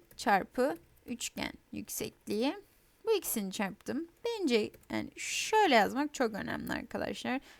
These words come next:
Bir öncelik belirtiyorsunuz. Zaten burada da yazılı üzere bölü iki şeklinde yapıyorum bunu. Tamam. Üçgen alanını hesapladım. Peki ya geotype'ım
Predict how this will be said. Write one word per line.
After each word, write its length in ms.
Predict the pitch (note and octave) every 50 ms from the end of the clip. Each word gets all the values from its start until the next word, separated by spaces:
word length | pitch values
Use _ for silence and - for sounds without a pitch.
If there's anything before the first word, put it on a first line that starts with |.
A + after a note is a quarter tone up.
| - -
Bir 60 | E4+
öncelik 500 | E4 D#4 D4+ D4+ D4+ D#4+ D4+ D#4 - -
belirtiyorsunuz. 920 | A#3+ G#3 F#3+ F#3 - - - - F3+ F3 - - G#3 G3 G#3+ A#3+ B3 A#3
Zaten 500 | A3+ A#3 A3+ G#3+ G#3+ - G#3+ G3+ F#3 F#3+ - _ _ -
burada 380 | G3+ G3+ G#3+ G3 G3 G#3 G3 G3+
da 40 |
yazılı 320 | F#3+ F#3+ F#3+ F#3+ F#3+ - F3
üzere 420 | - F#3+ F#3+ - B3+ E4+ E4+ D4
bölü 380 | D#4 E4 C#4 G#3 G3+ A#3+ E4+ G4+ - _ _ _ - -
iki 360 | D#4+ C#4+ - - - F#3+ - - _
şeklinde 600 | - - G#3+ F#3+ - - G3+ F#3 G3 B3 E4+ G#4 - _ _ _ _ _
yapıyorum 560 | - D4 C#4+ C#4+ - F#3+ F3 D#3 G#2 G2+ - -
bunu. 200 | - - - - - _ _ _ _ _ _
Tamam. 280 | - - F#4 A3 - - - - - _ _ -
Üçgen 300 | A4 - - - F#4 D#4+
alanını 300 | B3 G#3+ G#3 A#3+ F4 G4+
hesapladım. 600 | G4 F4 B3+ - - - - _ - - - A3 - - - - - - - -
Peki 360 | C#5+ D#5 - - - E4 - - _ _ _ - - - _ _ _ _ _ E4+ F4+ A4+ A4+
ya 260 | G4 D4+ D4+ F4+ G#4+ - _ _ _ _ _ - _ - - _ _ _ _ _ _ _ _ _ _ _ _ - _ _ - - _ _ _ - - _ _ _ _ _ _ -
geotype'ım 800 | C4 D#4 F4+ G4+ F#4 C#4 - - G#3 - - - - - C4 E4